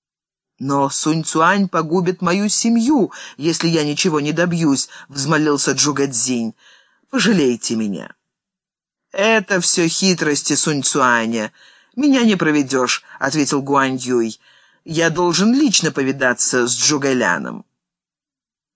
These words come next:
Джугэцзинь на корабле отплыл в Чэнду, надеясь еще раз встретиться с братом. Но оказалось, что Джугэлян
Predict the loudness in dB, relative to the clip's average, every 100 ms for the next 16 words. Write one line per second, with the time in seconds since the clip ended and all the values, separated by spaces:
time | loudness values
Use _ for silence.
0 | _ -8 -6 -4 -6 -4 0 2 2 -2
1 | _ _ _ -20 _ -8 -2 0 0 0
2 | 0 0 -2 -2 0 0 -2 -2 0 0
3 | -2 -2 0 -2 -6 -18 -6 -4 0 2
4 | 2 0 0 0 0 0 0 0 -2 -6
5 | -4 -4 -4 -4 -4 -4 -2 -2 -4 -10
6 | -16 -18 _ -20 -20 -6 0 0 2 -2
7 | 0 0 2 2 0 0 -2 -4 0 0
8 | 0 -2 -4 -2 -2 -2 0 2 2 0